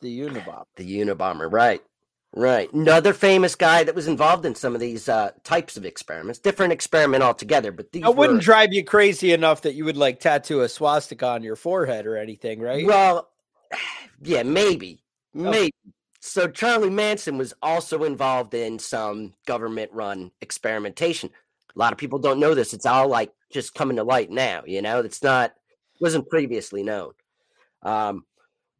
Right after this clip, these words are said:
Speaker 2: but, uh, Manson's parole officer was a guy named Roger Smith. Uh, strangely enough, his parole officer was also, uh, had a doctorate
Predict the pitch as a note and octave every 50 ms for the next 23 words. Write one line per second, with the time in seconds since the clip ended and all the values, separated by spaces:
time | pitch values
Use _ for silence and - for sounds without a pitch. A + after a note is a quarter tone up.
0 | _ _ _ _ - F#3 E3 E3 E3 D#3+ D3+ D3 C#3 C3 _ _ _ _ _ _
1 | _ _ _ _ _ _ _ C3+ D3+ F#3+ G#3+ G#3+ G#3+ - G3 E3 - _ - D3+
2 | D#3 F3 G3+ G#3+ A3+ F#3 A2 F2 D#2+ - - - - B1+ G#1+ - _ _ _ _
3 | _ _ _ - A#2 B2+ G#2+ G#2+ D#3 D3 D3+ D3 C#3+ C3+ A#2+ A2+ A2+ B2+ C3+ C#3
4 | C3+ B2+ B2+ A2 - - C3+ C#3 C#3 A#2 - - _ - _ _ _ _ _ _
5 | _ _ _ _ _ _ _ _ _ _ _ _ _ _ _ _ _ _ _ _
6 | _ - - A#2+ A2+ G#2+ - _ _ _ _ _ _ _ - - - - - G#3
7 | A#3 A#3+ G#3+ - G3+ G3 E3+ F3 G#3 A#3 A3 F3+ F3 - - - _ _ - D3+
8 | D3+ C#3 - F3 G3 G#3+ G#3+ G3 F3 D#3 C#3+ C#3 - - D#3 C#3 B2+ A2+ G2 -
9 | _ - - C#3 D#3 G3 F#3+ - - C3+ B2 A#2 A#2 B2+ A#2+ _ _ _ - B2
10 | B2 A#2 A#2 A#2 A2 A2 G2+ E2 _ _ _ _ - D3+ D#3+ D#3 D3 B2+ A#2 -
11 | B2 B2 B2+ - - C3+ C3+ C3+ C3+ C3